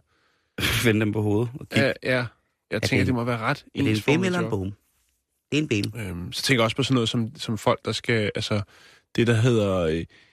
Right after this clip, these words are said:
Speaker 2: C S C. Det er Crime Scene Cleaner. Det vil
Speaker 1: Åh,
Speaker 2: sige, når,
Speaker 1: ja.
Speaker 2: ja, det, det er et tungt
Speaker 1: Ja.
Speaker 2: job.
Speaker 1: Ej, det må
Speaker 2: Og det
Speaker 1: være
Speaker 2: giver
Speaker 1: forfærdeligt.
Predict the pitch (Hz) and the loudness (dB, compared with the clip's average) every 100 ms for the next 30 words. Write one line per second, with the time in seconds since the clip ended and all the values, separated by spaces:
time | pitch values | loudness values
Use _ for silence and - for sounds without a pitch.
0 | _ _ _ - - 151 139 127 123 - | _ _ _ -10 0 0 2 0 -2 -6
1 | - - 247 - - _ _ _ _ _ | -6 -2 -2 -4 -10 _ _ _ _ _
2 | _ _ _ _ _ _ _ _ - 139 | _ _ _ _ _ _ _ _ -2 0
3 | 107 - - 165 190 185 - 175 180 - | 2 -2 -2 -2 0 -2 0 0 0 0
4 | 180 190 214 127 90 _ _ _ - - | 2 2 2 -2 -4 _ _ _ -18 -18
5 | - _ _ 107 117 120 120 139 139 135 | -20 _ _ 2 4 4 2 0 0 -2
6 | 123 113 - 87 90 - _ 143 143 131 | -2 -6 -8 -6 -8 -10 _ -2 0 -2
7 | - 143 - 95 87 123 110 - _ _ | -2 -4 0 0 2 -2 -4 -8 _ _
8 | _ _ - 87 - - 104 - 135 - | _ _ -4 -4 -4 -6 0 2 2 2
9 | 165 | 0